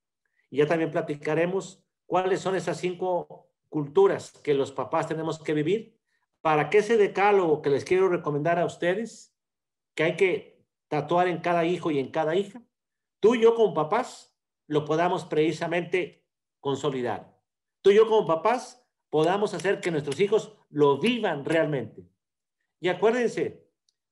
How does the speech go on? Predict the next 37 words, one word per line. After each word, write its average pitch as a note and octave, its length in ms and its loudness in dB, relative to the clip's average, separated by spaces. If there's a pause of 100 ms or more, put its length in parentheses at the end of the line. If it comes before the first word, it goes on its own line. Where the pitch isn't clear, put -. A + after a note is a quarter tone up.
(420)
lo D#3+ 220 -2
más G#3+ 180 0
importante G3 560 -4
para D#3 320 -4
ti, F#3+ 120 -6
para E3+ 280 -4
mí, F#3+ 340 -6 (280)
son E3+ 240 -4
nuestros D#3 340 -6
hijos. D3+ 500 -10 (720)
Y D3+ 100 -2
nuestro D#3 300 -2
gran G3 220 0
reto G#3 260 2
que D#3+ 80 -4
tenemos F3+ 760 -4 (600)
es E3 340 -4
hacer F3+ 360 -4
de F#3 140 -4
cada E3+ 220 -2
hijo F3 240 -4
y D3+ 60 -4
de C3 160 -6
cada D#3+ 260 -2
hija F#3 480 -8 (220)
hombres E3+ 480 2
y D3+ 40 -4
mujeres C#3+ 400 -2
de B2 100 -4
bien. F2+ 260 -12 (1400)
Yo F#3 100 2
soy G#3 220 4
un G3+ 100 0
convencido G#3 800 -4 (120)
que E3 160 -2
la D3+ 80 -2
misión F#3 600 0